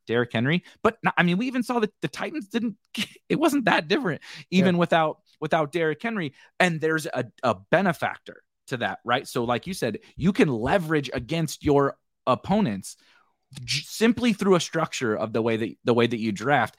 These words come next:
Speaker 1: and get outsized returns on, like, fairly light, on a twenty-five, thirty percent thing happening. It's like,
Speaker 2: Yeah.
Speaker 1: I, I'm getting crazy gains, you know, massive, massive gains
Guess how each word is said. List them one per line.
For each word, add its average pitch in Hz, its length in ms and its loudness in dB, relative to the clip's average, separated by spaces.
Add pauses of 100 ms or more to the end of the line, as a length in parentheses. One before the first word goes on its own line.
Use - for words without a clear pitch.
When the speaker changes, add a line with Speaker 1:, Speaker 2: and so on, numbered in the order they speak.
Speaker 1:
and 143 180 0
get 139 220 0
outsized 156 640 -2
returns 120 680 -8 (360)
on, 151 340 2
like, 160 260 -8 (220)
fairly 185 680 4
light, 156 240 2
on 151 140 2
a 156 80 0 (460)
twenty-five, 151 640 2
thirty 139 420 -2
percent 156 440 -2
thing 156 140 0
happening. 139 440 -2 (420)
It's - 100 -4
like, 147 280 2
Speaker 2:
Yeah. 160 60 0
Speaker 1:
I, - 40 -6 (240)
I'm 160 140 2
getting 190 240 0
crazy 196 680 -4
gains, 156 560 -2
you 131 80 -2
know, 117 140 4
massive, 170 520 2
massive 151 400 -2
gains 147 400 0